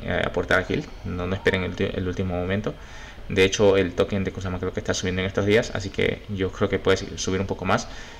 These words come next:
por los, eh, resultados que ha tenido Shine Network y, y, bueno, sobre todo Moonriver, que es increíble la performance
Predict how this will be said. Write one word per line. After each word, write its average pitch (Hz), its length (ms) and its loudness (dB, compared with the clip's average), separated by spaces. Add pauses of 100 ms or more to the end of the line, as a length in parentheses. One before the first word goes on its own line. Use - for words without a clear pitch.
(220)
por 90 400 4
los, 90 560 0
eh, 92 160 0
resultados 98 400 2
que - 80 2
ha 101 40 6
tenido 92 580 2
Shine 95 340 2
Network 95 480 2
y, 90 440 -4
y, 90 40 -4
bueno, 90 240 4
sobre 87 200 0
todo 104 180 4
Moonriver, 95 420 4
que - 240 -4 (260)
es - 200 -6
increíble 95 540 2
la 90 200 -2
performance 92 480 -2